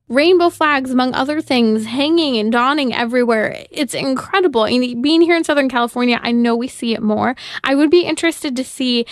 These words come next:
if you think you're finding it less at restaurants and other places right now. Because guess what? You're finding it a whole lot less in Major League Baseball, in the National Hockey League, even, get this,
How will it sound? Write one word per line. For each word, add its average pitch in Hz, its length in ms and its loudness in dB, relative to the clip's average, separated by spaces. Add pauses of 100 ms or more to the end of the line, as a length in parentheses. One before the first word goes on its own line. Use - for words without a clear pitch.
(200)
if 233 180 -2
you 254 160 2
think 254 240 0
you're 247 80 2
finding 226 380 2
it 220 160 0
less 214 380 -2
at 208 100 -4
restaurants 208 580 -2
and 214 100 -2
other 208 240 0
places 214 440 -4
right 202 180 -4
now. - 160 -4
Because 240 340 2 (280)
guess 269 300 0
what? 240 280 0 (300)
You're 262 160 2
finding 277 320 0
it 269 80 2
a 247 60 2
whole 247 180 2
lot 254 200 2
less 240 480 -2
in 208 500 -2 (260)
Major 226 220 4
League 208 240 -2
Baseball, 311 1000 2 (360)
in 214 720 0
the 220 80 -2
National 208 340 0
Hockey 294 520 0
League, 302 400 2 (380)
even, 240 680 6
get 220 340 2
this, 220 360 2